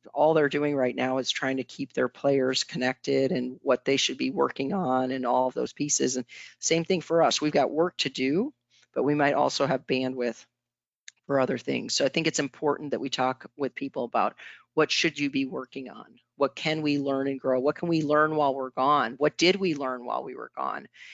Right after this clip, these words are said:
And being able to charge them with that and say, "Hey, look, while you're away, let's think through what we're learning, where you can develop, um, but then how will we play differently? Because we know next season will not look the same."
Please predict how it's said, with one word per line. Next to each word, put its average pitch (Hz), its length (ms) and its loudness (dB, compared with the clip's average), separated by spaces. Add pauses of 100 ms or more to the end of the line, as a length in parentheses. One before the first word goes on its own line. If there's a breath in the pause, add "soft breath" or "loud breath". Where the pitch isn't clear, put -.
(220 loud breath)
And 156 120 0
being 160 240 4
able 160 140 2
to 147 100 0
charge 170 500 0
them 135 120 -4
with 123 160 -6
that 127 220 -4
and 127 80 -10
say, 131 220 -2
"Hey, 156 220 -2
look, 151 220 -2
while 139 300 0
you're 170 240 2
away, 147 340 2
let's 127 260 -2
think 160 280 -2
through 151 640 0 (380 loud breath)
what 147 240 2
we're 170 160 2
learning, 147 600 0
where 143 220 4
you 160 180 0
can 156 180 -6
develop, 127 580 0 (540 loud breath)
um, 147 180 2
but 151 160 -2
then 175 140 0
how 170 260 0
will 185 180 2
we 165 140 -2
play 160 300 0
differently? 139 600 -4
Because 143 280 -8
we 151 140 -4
know 165 240 -2
next 160 280 -2
season 165 400 -4
will 139 80 -6
not 135 260 -2
look - 180 -12
the - 80 -16
same." 143 400 -4